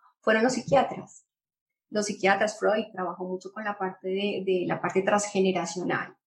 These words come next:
Cuando hablamos del transgeneracional nos estamos refiriendo a cuál es esa herencia familiar que, eh, yo estoy heredando, ¿sí? Eh, es muy claro cuando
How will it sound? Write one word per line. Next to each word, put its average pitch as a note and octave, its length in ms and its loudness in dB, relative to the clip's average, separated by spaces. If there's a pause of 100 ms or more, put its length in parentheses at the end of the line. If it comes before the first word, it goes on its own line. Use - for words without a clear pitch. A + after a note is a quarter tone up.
(120)
Cuando A3+ 240 4
hablamos G3 260 6
del A3 140 0
transgeneracional A#3 800 -2
nos F#3+ 100 -6
estamos F#3+ 340 -4
refiriendo G3 680 -4 (460)
a - 220 -2
cuál G3+ 160 6
es G3+ 160 -2
esa A3+ 300 0
herencia G3+ 440 -2
familiar A3 600 -2 (640)
que, G#3 300 -2 (200)
eh, F#3+ 180 -6
yo G3 180 0
estoy F#3+ 420 0
heredando, F#3+ 640 0 (100)
¿sí? D#4 320 -6 (480)
Eh, F#3+ 520 -4 (160)
es G#3 140 0
muy G#3 240 0
claro A#3 380 8
cuando A#3 420 -2